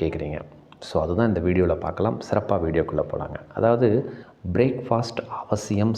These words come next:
சாப்பிட்ணும். ஃபர்ஸ்ட் அந்த பாயிண்ட் வச்சுக்கங்க. பேர்லயே இருக்கு பாருங்க, பிரேக்ஃபாஸ்ட். அதனால காலை உணவு ரொம்ப, ரொம்ப முக்கியம். நிறைய பேர் என்ன தப்பு பண்றீங்கன்னா, "உடம்பு நான் குண்டா இருக்கேன்,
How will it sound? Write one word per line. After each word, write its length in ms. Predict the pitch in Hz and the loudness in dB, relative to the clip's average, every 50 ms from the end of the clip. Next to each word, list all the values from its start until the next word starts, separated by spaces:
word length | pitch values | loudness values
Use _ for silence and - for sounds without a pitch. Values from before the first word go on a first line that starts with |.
| - - | -2 -2
சாப்பிட்ணும். 500 | - 76 85 87 - - 87 82 82 80 - - - - - - | 0 0 0 -2 -2 -4 -6 -6 -6 -10 -12 -16 -20 -20 -20 -8
ஃபர்ஸ்ட் 220 | - - - - - | -6 -6 -4 -2 -2
அந்த 200 | 95 85 78 - | 0 0 0 0
பாயிண்ட் 300 | - 92 95 98 95 - | 2 2 2 2 0 -2
வச்சுக்கங்க. 420 | - - - 73 73 73 71 - - - - - | -6 -8 -6 -6 -4 -4 -6 -6 -10 -12 -2 2
பேர்லயே 200 | 113 113 117 113 | 4 4 6 6
இருக்கு 300 | 113 107 101 - - - | 6 4 4 4 0 -2
பாருங்க, 300 | - 85 80 80 78 76 | -2 -2 0 0 0 -2
பிரேக்ஃபாஸ்ட். 1080 | 76 80 82 101 104 104 104 - - - - - - 80 78 - - - - - - - - - - - | 0 2 2 2 2 2 0 -4 -10 -12 -10 -6 -2 -2 -2 -2 -4 -10 -14 -16 -16 -18 -20 -20 -20 -6
அதனால 540 | - - 73 78 76 73 73 78 95 104 - - - | -4 -2 -2 0 0 0 0 0 -2 -4 -4 -6 -2
காலை 420 | - 95 92 101 113 120 120 113 | 0 0 2 4 4 4 4 4
உணவு 360 | 107 95 87 80 80 90 104 101 | 2 2 0 0 0 0 2 2
ரொம்ப, 340 | 85 80 85 95 101 110 | 2 2 2 2 4 4
ரொம்ப 300 | 98 90 85 82 87 95 | 4 4 2 0 0 -2
முக்கியம். 540 | 90 82 85 82 - - 90 101 113 131 - - - - - - - - | -2 -2 -4 -6 -6 -4 -2 0 0 0 -2 -6 -12 -18 -20 -18 -8 -2
நிறைய 320 | 87 92 92 98 98 95 | 2 2 4 4 4 4
பேர் 160 | 98 131 117 | 2 2 2
என்ன 180 | 101 92 98 104 | 2 2 0 0
தப்பு 300 | - - 92 - - 98 | 0 0 -2 0 -2 -2
பண்றீங்கன்னா, 560 | - 87 82 78 82 80 80 85 92 120 135 - - - - | -2 -2 -2 -2 -4 -4 -2 -2 0 0 -2 -2 -6 -4 -2
"உடம்பு 300 | - 87 101 107 104 98 | 0 2 4 4 4 2
நான் 220 | 87 82 80 78 - - | 2 0 -4 -4 -2 -2
குண்டா 220 | 92 92 90 90 | 0 2 4 2
இருக்கேன், 380 | 80 - - - 85 85 80 | 2 2 -2 -4 -4 -4 -4